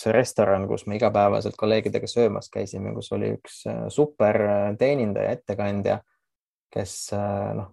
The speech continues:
küsis, äh, suhtles, lobises meiega ja ma tean, et ta riidles ja õiendas restorani omaniku ja juhatajaga kogu aeg, sest kui meie ei olnud rahul, siis see oli tema jaoks, teenindaja jaoks oli see probleem ja ta käis siis seda omanikule kommunikeerimas, et kuulge, te peate me-, ma ei tea, menüüd muutma või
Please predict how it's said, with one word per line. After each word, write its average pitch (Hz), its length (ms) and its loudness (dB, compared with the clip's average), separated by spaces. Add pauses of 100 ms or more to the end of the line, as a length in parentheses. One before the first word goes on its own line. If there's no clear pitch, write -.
küsis, 135 480 2 (200)
äh, 101 120 0
suhtles, 110 480 -2
lobises 110 500 2
meiega 104 500 0 (180)
ja 107 80 -4
ma 107 120 0
tean, 117 280 2
et 101 180 -4
ta 98 400 0
riidles 127 480 -2
ja 104 120 2
õiendas 101 680 -2
restorani 101 560 0
omaniku 104 500 0
ja 101 300 2
juhatajaga 107 720 0
kogu 120 340 2
aeg, 117 300 6 (640)
sest - 240 -8 (160)
kui 127 180 0
meie 135 220 8
ei 113 100 8
olnud 110 240 0
rahul, 135 320 4
siis 104 140 -8
see 113 100 -8
oli 104 80 -6
tema 135 360 4
jaoks, 98 320 -6
teenindaja 104 500 4
jaoks - 180 -8
oli 104 160 -6
see 107 140 -4
probleem 113 680 2
ja 101 80 -10
ta 110 160 -4
käis 110 300 0
siis - 180 -10
seda 107 160 2
omanikule 107 540 2
kommunikeerimas, 110 720 2
et - 80 -14
kuulge, 110 240 0
te 104 80 -2
peate 113 320 2
me-, 110 180 -2
ma 107 80 -2
ei 101 60 -4
tea, 104 100 -2
menüüd 127 440 2
muutma 107 440 -6
või 104 140 -2